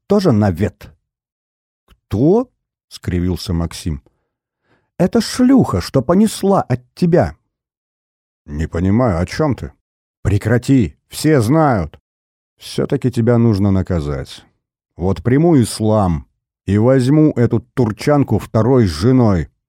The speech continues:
чтобы тебя позлить», — усмехнулся Максим, впервые после начала разговора с женой. «Что ты несёшь?» «А что несёшь ты?»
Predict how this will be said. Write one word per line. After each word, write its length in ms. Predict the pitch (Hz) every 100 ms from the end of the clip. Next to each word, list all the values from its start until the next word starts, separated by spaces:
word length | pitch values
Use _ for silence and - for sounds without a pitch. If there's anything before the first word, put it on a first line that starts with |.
| _ -
чтобы 360 | - 113 92
тебя 240 | - 104 87
позлить», — 520 | 95 85 80 - - _ _ _ _ _ _ _ -
усмехнулся 640 | - 95 87 90 76 -
Максим, 560 | 87 90 - 107 92 - _ _ _ _ _ -
впервые 500 | - 170 175 147 147
после 320 | 147 - 135
начала 400 | 135 - 113 113
разговора 500 | 120 117 110 87 92
с 60 |
женой. 440 | 82 82 101 71 64 _ _ _ _ _ _
«Что 260 | - 98
ты 120 | -
несёшь?» 580 | 104 113 - 156 110 - _ _ _ _ _ _ _
«А 100 | 98
что 180 | 98 185
несёшь 400 | 190 - 190 -
ты?» 400 | - 202 123 -